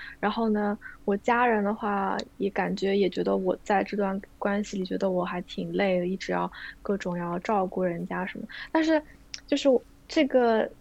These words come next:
这个男生他一直给我的这样子的观念，就是觉得，呃，男女有别，就是说，呃，男生有男生应该承担的东西，女生有女生应该承担的东西。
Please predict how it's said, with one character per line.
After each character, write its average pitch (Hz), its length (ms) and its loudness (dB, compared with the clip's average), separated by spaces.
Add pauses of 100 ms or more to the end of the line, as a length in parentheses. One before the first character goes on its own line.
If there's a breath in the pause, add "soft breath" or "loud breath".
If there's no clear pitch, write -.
(140)
这 311 160 0
个 240 140 6
男 202 340 2
生 247 200 -4
他 254 320 -4 (480 loud breath)
一 269 120 0
直 208 500 0 (200)
给 214 180 4
我 240 220 6
的 - 120 0
这 - 140 0
样 220 180 2
子 214 140 -8
的 - 360 2 (260)
观 277 320 4
念， 247 220 4
就 214 120 -4
是 208 160 -4
觉 - 240 -2
得， - 460 -2 (760)
呃， 180 460 0 (180)
男 202 320 4
女 202 160 4
有 202 300 4
别， - 440 -4
就 214 120 -2
是 196 100 2
说， 190 480 0 (360 loud breath)
呃， 175 300 0 (200)
男 190 260 0
生 233 160 2
有 202 160 4
男 180 220 0
生 214 120 0
应 208 120 2
该 208 180 2
承 185 240 -4
担 202 140 0
的 190 100 0
东 202 240 0
西， - 180 -4
女 185 200 -2
生 208 200 -6
有 190 200 -2
女 180 160 -12
生 214 200 -2
应 226 140 -2
该 226 160 -2
承 196 220 -6
担 185 180 -8
的 180 100 -10
东 175 240 -10
西。 - 320 -8